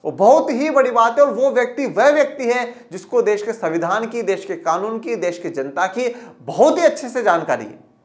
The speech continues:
अब जब राष्ट्रपति जी ने उस धन विधेयक को भेजा कि भाई मैं भेज रहा हूँ, पास ही करना है,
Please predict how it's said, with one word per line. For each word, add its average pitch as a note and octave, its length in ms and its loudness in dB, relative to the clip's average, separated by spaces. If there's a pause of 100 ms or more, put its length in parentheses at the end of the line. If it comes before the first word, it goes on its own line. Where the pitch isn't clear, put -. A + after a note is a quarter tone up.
(840)
अब C#4 160 4
जब C4+ 160 4
राष्ट्रपति B3 560 2
जी C#4+ 100 -2
ने D4+ 80 -2
उस D4+ 180 -2 (260)
धन G3 220 0
विधेयक A#3+ 280 2
को B3 100 0
भेजा F#3+ 280 -2
कि A3 160 -6
भाई G3 200 -4
मैं F#3 240 -4
भेज C#3+ 200 -2
रहा F#3 120 -4
हूँ, F3+ 140 -8
पास D3+ 280 0
ही F#3 220 -4
करना E3 280 -2
है, - 200 -12